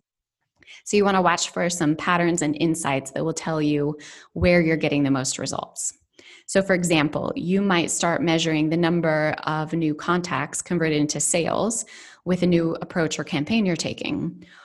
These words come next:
Or you might start tracking the number of hours of executive or management's time that's saved by a task that you request to be delegated to you.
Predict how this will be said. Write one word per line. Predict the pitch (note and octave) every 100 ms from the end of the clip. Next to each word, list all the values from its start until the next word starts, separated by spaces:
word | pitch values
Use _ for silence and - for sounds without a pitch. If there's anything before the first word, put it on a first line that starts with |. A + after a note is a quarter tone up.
| - _ -
Or | G3+ G3 G3+
you | G3+ G3
might | F#3+ F3+ E3+ E3+ -
start | - - F3+ -
tracking | - F#3 F#3
the | F3
number | E3+ E3+ E3
of | - -
hours | E3+ F3 E3+ E3+
of | - D#3+ D3+
executive | - D#3+ E3 E3 E3 D3+
or | D3+
management's | E3 E3 E3 - C#3+ -
time | - F#3 E3 D3+
that's | C#3+ -
saved | - D3+ D3+
by | - C#3
a | C#3+
task | - E3+ D#3+ - -
that | A#2+ -
you | D#3+ D3+
request | D#3 D3+ D#3
to | -
be | E3+
delegated | D#3+ - E3+ D#3+ F3
to | - B3+
you. | E3+ D3+